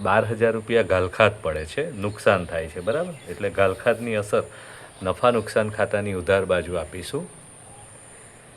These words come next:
કારણ કે ગાલખાત એ નુકસાન છે બાર હજાર રૂપિયા. અને ગાલખાતની બીજી અસર દેવાદારોના ખાતામાં આપીશું કારણ કે દેવાદારો એટલા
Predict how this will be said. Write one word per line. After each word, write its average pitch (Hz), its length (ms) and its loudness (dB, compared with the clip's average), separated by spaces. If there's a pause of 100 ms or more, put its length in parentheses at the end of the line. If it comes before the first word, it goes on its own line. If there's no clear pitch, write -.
(2250)
કારણ 104 140 -8
કે 101 120 0
ગાલખાત 98 480 6
એ 101 80 6
નુકસાન 92 540 0
છે - 160 0 (1300)
બાર 90 260 4
હજાર 85 280 0
રૂપિયા. 117 460 -2
અને 92 120 -2
ગાલખાતની 107 640 6
બીજી 107 320 -4
અસર 110 260 2
દેવાદારોના 98 800 2
ખાતામાં 85 440 -4
આપીશું 101 340 -8
કારણ 107 140 -8
કે 101 100 -6
દેવાદારો 98 580 -2
એટલા 92 300 -2